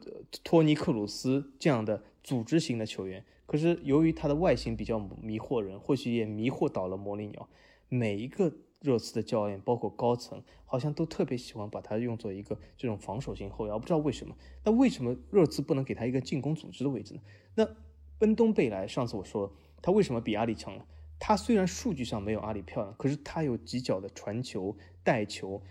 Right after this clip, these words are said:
甚至这种洞悉力是非常强的。只是热刺其他球员没有办法把握这个机会，所以不能形成一次助攻。如果热刺前面配备的是梅西，或许恩东贝莱已经成了赛季助攻王了，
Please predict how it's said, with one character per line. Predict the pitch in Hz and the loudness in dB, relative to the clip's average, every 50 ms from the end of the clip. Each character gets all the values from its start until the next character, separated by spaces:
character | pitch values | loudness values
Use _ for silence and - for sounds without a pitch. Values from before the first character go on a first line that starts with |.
| - - | -20 -16
甚 | - - 147 123 | -6 -4 -2 -2
至 | 113 | -2
这 | 123 139 | -2 -4
种 | 123 113 101 104 - | -6 -6 -6 -6 -2
洞 | - 220 156 120 104 | 0 0 0 0 0
悉 | - - - - 147 143 | -4 -8 -6 -2 -2 0
力 | 139 139 113 - - - - _ | 2 2 0 0 -4 -12 -20 _
是 | - - | -4 -2
非 | 151 - 285 | 4 4 4
常 | 277 - 139 | 6 6 2
强 | - - - 95 92 | 0 -2 -8 -12 -14
的。 | 92 - - _ _ _ | -16 -18 -20 _ _ _
只 | - - 143 | -4 -2 0
是 | - 220 233 | 0 2 6
热 | 240 220 165 | 6 6 6
刺 | - 147 | 6 2
其 | 135 - | -2 0
他 | 143 170 | 0 0
球 | 180 - - | 0 2 0
员 | 127 127 | 0 0
没 | 123 147 | 2 0
有 | 170 | 0
办 | 170 190 180 | 0 0 0
法 | 156 147 | 0 0
把 | - - 92 92 | 0 -2 -2 0
握 | 110 139 | -2 0
这 | - 156 | 0 0
个 | 120 | -2
机 | 120 - - 196 | -2 -2 -4 -2
会， | 165 120 | -2 -2
所 | - - 143 | 0 0 0
以 | 139 | 0
不 | 139 - | 2 0
能 | 143 131 | 0 0
形 | 120 - 123 120 | 0 -2 -4 -2
成 | - 131 | -2 -2
一 | 131 | -2
次 | 131 - 131 | -2 -2 -4
助 | 127 - 120 | -4 -4 -6
攻。 | - - 110 120 123 - _ _ _ _ _ _ _ _ _ | -4 -4 -6 -6 -6 -10 _ _ _ _ _ _ _ _ _
如 | - 185 220 | 0 2 2
果 | 220 190 131 127 | 4 4 2 4
热 | 165 175 - | 6 4 4
刺 | - - 127 | 4 0 -2
前 | - - 117 | -2 -2 -2
面 | 131 139 | -2 -2
配 | - - 156 | 0 2 2
备 | 131 127 110 | 2 2 0
的 | 110 | 0
是 | 107 - - 127 113 104 - | -4 -2 0 0 0 0 0
梅 | 117 113 123 | 0 0 0
西， | 127 - - 147 147 156 - - _ _ _ _ _ _ _ _ _ _ _ | -2 -2 -2 -2 -2 -2 -4 -10 _ _ _ _ _ _ _ _ _ _ _
或 | _ - - 202 151 | _ 2 4 4 4
许 | 123 - - 107 110 - - - | 4 2 -4 -6 -6 -6 -8 -4
恩 | 160 156 160 | 0 0 2
东 | 170 165 | 2 2
贝 | 160 160 143 | 4 4 2
莱 | 123 113 | 2 0
已 | |
经 | 110 131 131 | -2 -4 -6
成 | - - 117 | -6 -4 -6
了 | 120 | -6
赛 | 127 - 147 123 | -4 -4 -4 -2
季 | 120 113 | -2 -4
助 | - 135 | -4 -4
攻 | - 143 147 123 | -2 -2 -2 -2
王 | 90 90 110 | -4 -6 -8
了， | 143 | -10